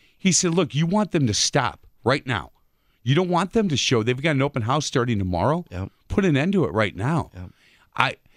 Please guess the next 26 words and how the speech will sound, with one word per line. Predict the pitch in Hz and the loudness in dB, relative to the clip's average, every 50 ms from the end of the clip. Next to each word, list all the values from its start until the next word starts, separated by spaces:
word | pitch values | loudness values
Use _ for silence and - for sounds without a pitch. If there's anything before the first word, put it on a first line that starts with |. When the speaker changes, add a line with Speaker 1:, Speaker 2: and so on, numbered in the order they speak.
| _ _ _ _ _ _ - | _ _ _ _ _ _ -2
Speaker 1:
I | - 123 | 0 0
have | 147 185 170 - | 0 0 -2 -4
to | - 98 | -4 -2
be | 98 101 | 0 0
honest | 107 127 135 113 - - | 2 2 0 -2 -4 -6
with | 98 - - | -10 -8 -6
you. | 95 85 - _ - | -6 -6 -6 _ -2
I, | - 117 131 135 - - | -2 0 0 -2 -4 -4
I | - 113 127 143 151 143 | -2 -2 0 0 -2 -2
was | 127 139 113 - | -2 -4 -4 -4
taken | - - 113 87 92 82 | -2 -2 -2 -2 -2 0
back | - 131 135 135 - | 0 0 0 0 -4
'cause | - 104 92 | -8 -8 -6
I, | 90 87 - - | -6 -6 -6 -8
I, | 107 - - _ _ - | -12 -18 -20 _ _ -6
I've | - 95 101 98 | -2 -2 -2 0
never | 110 123 120 107 85 82 | 0 0 0 0 -2 -6
heard | - - - 196 196 175 | -10 -6 -2 -2 0 0
of | 120 87 | -2 -2
that | 87 90 73 73 | -2 -4 -4 -4
before, | - 87 - _ - 78 82 85 - _ _ _ _ _ | -6 -8 -10 _ -6 -4 -4 -4 -6 _ _ _ _ _
but | - 117 95 | -6 -4 -2
that's | - 127 139 135 - | 0 0 0 -2 -4
the | - 113 | -2 -2
norm | 104 101 113 131 156 185 196 - 78 | 0 0 0 0 0 -2 -2 -2 -4
now. | 71 67 71 - - | -4 -6 -10 -14 -16